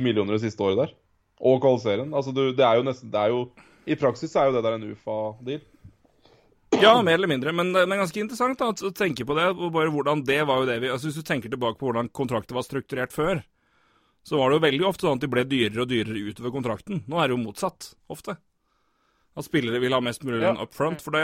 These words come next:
Speaker 2: da kan du få dem i aksjon, du kan sette, sende dem til finan-, altså finansiell råd-, rådgiver, og du kan få dem på, på markedet og tjene penger.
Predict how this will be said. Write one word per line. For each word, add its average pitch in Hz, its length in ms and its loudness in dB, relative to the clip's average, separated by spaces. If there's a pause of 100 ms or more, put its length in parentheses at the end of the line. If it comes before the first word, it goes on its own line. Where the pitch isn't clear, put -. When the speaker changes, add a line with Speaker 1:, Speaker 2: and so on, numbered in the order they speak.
(100)
Speaker 2:
da 147 120 0
kan 143 160 -2
du 151 80 -4
få 131 180 -4
dem 131 120 -2
i 131 60 -2
aksjon, 160 280 -6
du 147 40 -6
kan 147 120 -2
sette, 131 320 -4
sende 120 240 -2
dem 113 120 -6
til 123 480 -4
finan-, 123 260 -4
altså 117 200 -4
finansiell 123 420 -4
råd-, 113 320 -6
rådgiver, 110 460 -4
og 120 100 -6
du 117 60 -4
kan 120 160 -6
få 110 220 -8
dem 110 160 -6
på, - 140 -12
på 123 140 -8
markedet 107 400 -8
og 107 80 -6
tjene 113 180 -6
penger. 135 300 -4